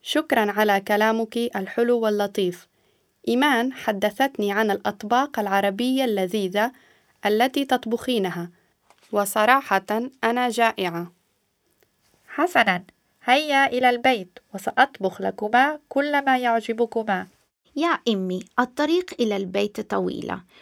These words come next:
Speaker 3: وهناك ازدحام كبير للسيارات. عندي فكرة، نتوقف قليلًا لنشرب شيئًا، أو نذهب إلى المطعم نتغدى، ثم نواصل طريقنا إلى البيت.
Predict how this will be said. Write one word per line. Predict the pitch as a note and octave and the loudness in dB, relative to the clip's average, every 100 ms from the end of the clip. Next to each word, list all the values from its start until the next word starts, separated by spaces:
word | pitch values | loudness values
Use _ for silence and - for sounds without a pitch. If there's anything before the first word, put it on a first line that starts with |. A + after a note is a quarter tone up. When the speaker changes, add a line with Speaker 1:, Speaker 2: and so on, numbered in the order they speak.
| _ | _
Speaker 3:
وهناك | - A3 G#3+ A#3+ A#3 B3 C4+ - | -2 -2 0 -2 -2 -4 -6 -4
ازدحام | A#3 F#3 G#3 G3 F3 E3+ F3+ F#3+ | -4 -2 -4 -2 -2 0 0 -2
كبير | F#3+ - F3+ F3+ F3 F#3 | -6 -6 -4 -2 -2 -2
للسيارات. | G3+ G#3 - G#3 G3 F3+ E3 C#3+ - - _ - - - | -4 -6 -4 -4 -2 -2 -2 -6 -10 -20 _ -20 -20 -6
عندي | D4+ F#4+ C#4+ | 0 2 2
فكرة، | A3 - E3 - D#3 F3+ - - - - | -2 -4 -6 -6 -8 -8 -18 -20 -16 -4
نتوقف | A#3 A#3+ B3+ E4+ F4 E4+ E4 | -2 0 0 0 0 -4 -2
قليلًا | - G#3+ G3+ G3 F#3+ G#3+ B3 - | -2 -2 0 -2 -2 -2 -4 -2
لنشرب | B3+ C#4 D4+ - - D4 | 0 0 -2 -6 -6 -8
شيئًا، | C#4+ A3+ D3+ - - - F3+ _ _ _ _ _ - | -6 -6 -6 -6 -10 -8 -12 _ _ _ _ _ 0
أو | F#3 F3 G#3 - _ - | 0 0 -6 -10 _ 0
نذهب | A#3 G#3+ F3+ G#3 G#3+ A#3 | 2 2 0 0 0 0
إلى | B3 | -2
المطعم | A#3+ A#3 A#3 A#3 A#3 C4+ C#4 | 0 0 -2 -4 -4 -2 -4
نتغدى، | C4+ A3+ F3 F3 F3+ - F#3+ - - - - | -4 -2 -2 -4 -8 -10 -10 -18 -20 -20 -8
ثم | D#4 E4 | -2 0
نواصل | E4 D4 C#4 D4+ D#4 - E4 E4 - | 0 0 0 -2 -2 -2 -2 -2 -4
طريقنا | A3+ F#3+ F3+ F3+ G3+ G#3+ C#4 - | -4 -2 -4 -4 -4 -4 -4 -4
إلى | B3 | -4
البيت. | A3+ F#3+ F3 D#3 G3 | -4 -4 -6 -6 -10